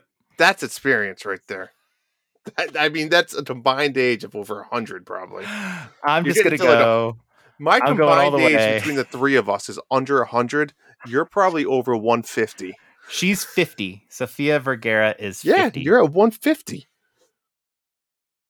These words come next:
Speaker 2: I think that would be amazing. Okay, so that's it. Sofia Vergara and Salma Hayek. I'm a Blanco. It's, these are my people.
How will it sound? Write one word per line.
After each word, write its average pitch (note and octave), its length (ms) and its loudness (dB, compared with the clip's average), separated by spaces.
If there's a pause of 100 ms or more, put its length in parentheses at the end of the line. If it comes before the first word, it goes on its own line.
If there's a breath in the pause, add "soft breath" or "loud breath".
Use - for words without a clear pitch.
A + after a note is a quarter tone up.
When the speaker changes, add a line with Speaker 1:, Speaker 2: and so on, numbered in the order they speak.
(320)
Speaker 2:
I D3 140 0
think F#3 220 0
that C3+ 120 0
would A#2+ 120 -10
be A2+ 140 -2
amazing. G2 680 -8
Okay, A2 300 -2
so - 100 -6
that's A#2+ 180 0
it. A2+ 160 -4
Sofia C3+ 480 -4
Vergara B2 560 -2
and G#2 100 -10
Salma A2 460 -4
Hayek. F2 440 -4 (420 loud breath)
I'm F#3 160 2
a B3+ 60 2
Blanco. D3+ 600 -2 (460)
It's, D#3 200 -6
these F#3 200 -4
are G#3 40 -2
my F#3+ 140 0
people. C3+ 380 -4